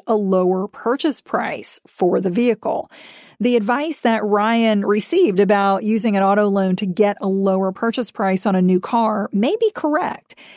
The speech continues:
It really does depend where you get the vehicle. Many dealers offer rebates when you finance a vehicle through their company or through their financing company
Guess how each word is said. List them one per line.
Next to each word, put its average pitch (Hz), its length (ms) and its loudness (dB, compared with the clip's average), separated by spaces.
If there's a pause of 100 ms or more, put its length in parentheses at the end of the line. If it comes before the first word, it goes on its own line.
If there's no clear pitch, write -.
(140)
It 233 120 0
really 339 220 -2
does 294 220 0
depend 214 640 -2
where 214 360 4
you 214 140 0
get 202 220 -2
the 196 80 -4
vehicle. 185 580 -2 (260)
Many 247 420 2
dealers 208 580 0
offer 202 340 0
rebates 208 680 -2
when 202 160 2
you 196 120 4
finance 208 640 0
a 220 60 0
vehicle 185 760 0
through 277 520 -2
their 196 280 2
company 196 500 -2
or - 60 -4
through 220 220 0
their 202 180 0
financing 208 520 -2
company 180 560 -2